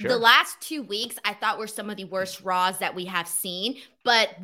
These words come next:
Speaker 2: I didn't feel that way about this Raw. I thought this Raw was a vast improvement on the last two weeks of Raw, and I know that you like the last two weeks of Raw, so I wanna get your thoughts in terms of, did you, and, like, a quick yes or no, did you like Raw today? Was it better than the last two weeks?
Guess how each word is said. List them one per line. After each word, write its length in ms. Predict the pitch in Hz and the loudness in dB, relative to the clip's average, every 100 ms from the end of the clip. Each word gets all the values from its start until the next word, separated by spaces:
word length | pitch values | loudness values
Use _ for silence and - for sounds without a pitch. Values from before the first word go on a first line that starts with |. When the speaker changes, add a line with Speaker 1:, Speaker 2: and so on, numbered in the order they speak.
| - - | -12 6
Speaker 2:
I 220 | 233 285 | 6 6
didn't 280 | 262 247 220 | 2 -6 -6
feel 220 | 240 269 | 0 2
that 240 | 262 190 202 | 4 2 0
way 140 | 196 | -2
about 240 | 185 180 | -2 -4
this 160 | 190 - | -6 -6
Raw. 100 | 185 | 0
I 120 | 185 | 0
thought 260 | 214 269 262 | 2 -2 -2
this 180 | 226 226 | -6 -2
Raw 160 | 214 | -2
was 140 | 202 196 | -2 -6
a 60 | |
vast 560 | 165 - 190 208 214 - | -8 2 6 6 4 -4
improvement 680 | 185 - 196 196 190 185 185 | -12 -10 -8 -8 -4 -4 -2
on 220 | 185 185 | -2 -2
the 80 | 180 | -4
last 400 | 175 175 180 - | -2 -4 -4 -10
two 160 | 208 | -12
weeks 260 | 170 175 - | -10 -10 -12
of 160 | 165 190 | -14 -2
Raw, 220 | 180 262 - - - - | 4 4 2 -14 -14 2
and 340 | 247 240 240 240 | 6 6 4 2
I 60 | |
know 180 | 247 269 | 6 8
that 120 | 285 | 8
you 100 | 233 | 4
like 320 | 214 233 359 - | 0 2 2 0
the 80 | |
last 340 | 240 196 214 - | 0 0 -2 -8
two 140 | 226 | -10
weeks 240 | 190 190 208 | -8 -8 -8
of 160 | 180 | -4
Raw, 260 | 196 185 220 - 330 - _ _ _ - | -2 2 2 0 -16 -20 _ _ _ -14
so 340 | - 330 277 269 | 4 10 10 10
I 80 | 269 | 8
wanna 260 | 294 311 | 8 4
get 220 | 311 339 - | 2 -2 -2
your 80 | |
thoughts 500 | 311 370 349 277 294 - | -2 4 6 8 4 -2
in 120 | 285 | -6
terms 380 | 269 277 285 262 | -2 -2 0 -2
of, 220 | 262 196 | -6 -4
did 260 | 330 285 214 | -6 -4 -4
you, 160 | 330 285 | -4 -4
and, 100 | 240 | -2
like, 160 | 233 | -2
a 60 | 233 | -4
quick 300 | - 359 320 | -8 -6 -6
yes 360 | 277 285 294 - | -2 2 2 0
or 80 | 269 | -2
no, 300 | 269 233 202 | 2 2 0
did 240 | 214 196 | -6 -8
you 100 | 294 | 0
like 300 | 302 311 302 | 6 6 4
Raw 320 | 240 285 254 | 0 2 2
today? 280 | 254 226 214 | 2 -4 -4
Was 140 | 208 | -4
it 120 | 240 254 | -4 2
better 200 | 262 269 | 2 2
than 140 | 277 | -4
the 80 | 240 | -2
last 360 | 208 185 - | 0 0 -2
two 120 | - 185 | -12 -12
weeks? 320 | 175 151 | -14 -16